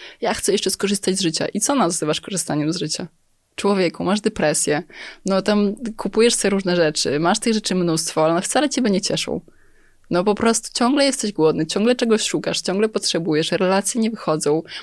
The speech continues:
albo nawet jak już masz tą żonę czy tam męża, dzieci cię wkurzają, po prostu tak, że, że jesteś smutny w tym życiu. I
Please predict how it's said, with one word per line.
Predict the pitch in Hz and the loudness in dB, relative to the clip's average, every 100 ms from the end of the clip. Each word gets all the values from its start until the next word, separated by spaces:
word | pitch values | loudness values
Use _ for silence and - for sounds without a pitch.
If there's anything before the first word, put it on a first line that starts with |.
| - - | -16 -4
albo | 165 175 | -2 2
nawet | 185 220 | 2 2
jak | 226 220 | 0 -2
już | - | 0
masz | 185 180 | 0 0
tą | 185 | -2
żonę | 190 165 151 | 0 0 0
czy | 151 | -2
tam | - 165 | 0 0
męża, | 170 160 160 156 - - - | 2 2 2 0 -4 -12 -6
dzieci | 190 190 214 | -2 0 0
cię | 214 | 0
wkurzają, | - 202 185 160 151 160 | 0 2 4 6 4 2
po | 180 | -4
prostu | 185 170 - 180 175 | -2 0 0 0 0
tak, | 190 190 - - | 0 -2 -4 -6
że, | - 185 | -4 -4
że | 175 190 185 - | 0 2 2 2
jesteś | - 185 - | 0 0 0
smutny | 208 - - 208 285 302 - 143 151 | 0 2 2 4 2 0 -4 -4 -6
w | - | -8
tym | - 165 | -6 -4
życiu. | 151 151 - - - - - - - _ _ _ - | -4 -4 -6 -8 -14 -20 -20 -20 -20 _ _ _ -6
I | - | -6